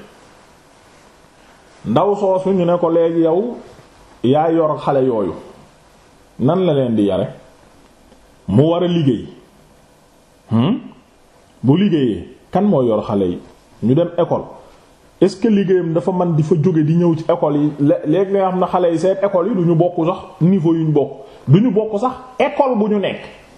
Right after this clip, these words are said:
Mu war a jëli kii fii, déposer kii fële, déposer kii fële, jëli kii, def yooyu yépp ak liggéeyam ak kañ lay togg ak kañ lay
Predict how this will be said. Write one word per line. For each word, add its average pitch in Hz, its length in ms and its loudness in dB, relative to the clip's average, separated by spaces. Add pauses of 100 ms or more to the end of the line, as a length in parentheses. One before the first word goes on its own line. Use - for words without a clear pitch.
(460)
Mu 127 120 2 (100)
war 180 120 2
a 170 40 2
jëli 165 320 0
kii 175 240 2
fii, 175 380 2 (280)
déposer 175 600 2
kii 170 160 0
fële, 180 300 2 (280)
déposer 185 600 2
kii 175 160 0
fële, 180 340 4
jëli 180 300 -2
kii, 180 220 2
def 180 220 2
yooyu 190 280 2
yépp 294 220 -2
ak 196 160 -2
liggéeyam 285 520 2 (240)
ak 262 140 0 (180)
kañ 285 280 2
lay 262 260 -2
togg 262 260 0
ak 226 260 -4
kañ 254 200 0
lay 233 160 2